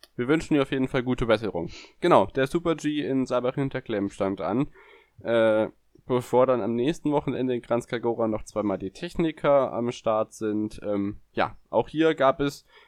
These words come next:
eine spannende Entwicklung für den Gesamtweltcup. Ähm, aber rollen wir das Feld erstmal von hinten auf. Die deutschen Platzierungen. Robert Baumann auf Platz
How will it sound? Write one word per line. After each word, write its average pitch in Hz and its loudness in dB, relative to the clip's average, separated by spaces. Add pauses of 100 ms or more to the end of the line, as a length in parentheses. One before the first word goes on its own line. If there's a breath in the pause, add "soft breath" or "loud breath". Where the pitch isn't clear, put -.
eine 127 2
spannende 147 2
Entwicklung 135 0
für - -8
den 120 0
Gesamtweltcup. 110 -2 (420)
Ähm, 104 0
aber 110 2
rollen 120 2
wir 139 0
das 127 2
Feld 135 2
erstmal 131 0
von 127 -2
hinten 147 -2
auf. 151 0
Die 143 -4
deutschen 147 2
Platzierungen. 113 -2
Robert 127 2
Baumann 151 4
auf 120 -2
Platz - -4